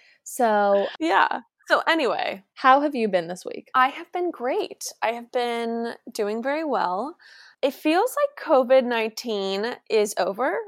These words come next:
Speaker 2: for me. It feels like California is basically reopening with masks. I have this feeling like it's over. So I'm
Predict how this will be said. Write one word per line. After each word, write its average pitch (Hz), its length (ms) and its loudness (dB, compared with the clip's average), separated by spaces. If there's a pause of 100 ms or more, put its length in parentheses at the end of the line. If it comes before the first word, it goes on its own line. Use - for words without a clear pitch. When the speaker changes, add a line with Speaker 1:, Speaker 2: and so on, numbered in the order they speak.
(120)
Speaker 2:
for 247 160 4
me. 294 300 -2 (100)
It 262 120 4
feels 285 360 0
like 262 380 2
California 214 720 4
is 208 220 -4
basically 208 460 -2
reopening 208 640 0
with 190 200 -4
masks. - 800 -10
I 269 120 -2
have 285 280 -2
this 285 220 -4
feeling 214 320 -2
like 190 180 -8
it's 185 120 -10
over. - 440 -6
So - 220 -4
I'm 233 100 -2